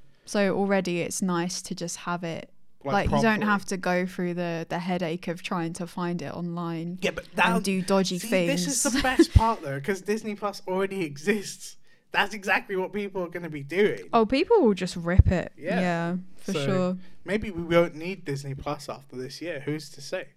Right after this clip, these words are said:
Speaker 2: <laughs>
Speaker 1: That's the thing. I'm slightly concerned because there are a few shows that I really, really care about,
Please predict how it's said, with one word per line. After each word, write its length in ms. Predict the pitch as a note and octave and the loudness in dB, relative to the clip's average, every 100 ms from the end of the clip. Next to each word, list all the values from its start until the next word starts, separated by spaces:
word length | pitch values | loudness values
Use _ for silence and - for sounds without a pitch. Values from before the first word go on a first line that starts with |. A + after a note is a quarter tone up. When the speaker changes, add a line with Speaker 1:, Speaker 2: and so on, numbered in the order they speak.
| - - | -20 -20
Speaker 2:
<laughs> 260 | - - | -20 2
Speaker 1:
That's 220 | B3 D#4+ - | 6 6 6
the 80 | B3 | 6
thing. 200 | C4+ G3+ | 6 4
I'm 140 | G3 | 0
slightly 420 | - A#3+ B3 A#3+ | 4 4 6 4
concerned 460 | A#3 G3+ A3+ G#3+ F#3 | 4 2 2 2 2
because 500 | F3+ G3+ G3 F#3 - - | -2 -2 -2 -4 -8 -2
there 160 | A3 G#3+ | 6 8
are 140 | G#3+ | 8
a 60 | A3 | 6
few 260 | - C4+ C#4+ | 4 4 4
shows 300 | B3+ G#3+ G3 | 2 2 2
that 80 | |
I 60 | D#3+ | 0
really, 380 | F3 G3 G3+ G3 | 0 2 2 2
really 360 | F3+ G3 F3+ | 0 0 0
care 260 | F#3 G3+ F3+ | 0 0 0
about, 400 | E3+ D3+ E3 | -2 -4 -4